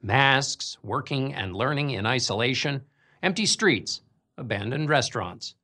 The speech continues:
The inability to hug a relative, all were the new normal.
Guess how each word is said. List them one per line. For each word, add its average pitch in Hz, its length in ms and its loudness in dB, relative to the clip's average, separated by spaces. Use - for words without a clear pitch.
The 185 120 4
inability 202 600 6
to 151 160 -6
hug 175 440 0
a 170 140 0
relative, 117 720 2
all 185 680 6
were 151 360 4
the 156 160 2
new 131 400 2
normal. 117 560 2